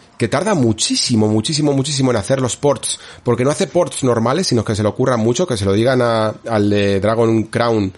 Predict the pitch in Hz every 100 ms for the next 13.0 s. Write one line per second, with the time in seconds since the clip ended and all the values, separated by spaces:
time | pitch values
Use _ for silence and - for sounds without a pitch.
0 | - _ - 120 117 - 127 - 101 104
1 | 98 95 95 95 98 120 117 104 101 107
2 | 107 98 101 113 117 98 - - - -
3 | 117 117 127 135 170 147 151 139 131 -
4 | 160 151 131 143 - 123 117 - - -
5 | - - - - 139 110 123 117 117 120
6 | 135 131 135 131 117 110 131 110 - -
7 | - 117 151 190 196 226 - - 131 127
8 | 131 165 214 202 - _ _ - 120 113
9 | 117 135 123 123 120 120 113 123 123 117
10 | 117 117 123 117 123 127 117 123 127 120
11 | 117 110 120 117 110 120 113 110 135 175
12 | 113 - 147 131 98 - 120 85 - -